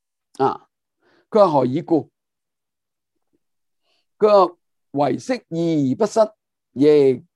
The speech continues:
不無能取所取義。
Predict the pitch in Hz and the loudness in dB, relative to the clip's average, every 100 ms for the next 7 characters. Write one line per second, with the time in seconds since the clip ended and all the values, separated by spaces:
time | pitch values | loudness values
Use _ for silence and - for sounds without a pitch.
0 | _ - 247 - _ _ 139 135 127 110 | _ -4 -4 -4 _ _ -2 0 0 -4
1 | 120 131 117 101 - 110 156 220 202 160 | -6 -6 -8 -14 -8 -2 0 0 -4 -6
2 | 131 - 113 147 143 127 143 175 | -8 -6 -2 -2 -2 -4 -4 -12